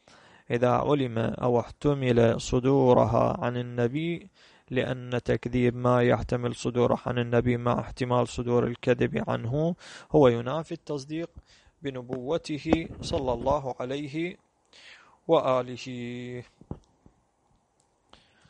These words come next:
وبهذا يتضح أن المعارف قضايا لا يجب أن أتعلمها، وإذا تعلمتها لا يجب أن أعتقد بها، ولا يجب أن أعمل بها، لأنها ليست قضايا عملية، وإنما قضايا خبرية قد تكون عن أمور تكوينية.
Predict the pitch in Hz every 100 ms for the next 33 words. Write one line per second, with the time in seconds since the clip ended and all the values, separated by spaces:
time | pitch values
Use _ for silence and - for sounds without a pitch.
0 | _ _ _ _ _ _ - - 151 131
1 | 135 151 123 123 156 - 147 113 131 139
2 | 117 110 117 131 156 - 131 139 160 170
3 | 180 147 139 135 120 107 127 127 123 123
4 | 135 151 143 160 160 147 139 127 123 117
5 | - - 139 147 139 - 156 151 180 147
6 | 139 - - 127 127 131 135 127 120 120
7 | 147 147 156 151 139 139 147 135 127 127
8 | 123 131 151 143 139 139 139 151 143 135
9 | 143 131 120 120 143 143 127 - 135 135
10 | 135 123 131 127 127 131 151 156 151 131
11 | 151 131 123 123 123 123 139 135 135 -
12 | 127 127 151 185 190 139 - 127 - 160
13 | 135 127 127 135 165 160 - 143 - 147
14 | 139 160 170 196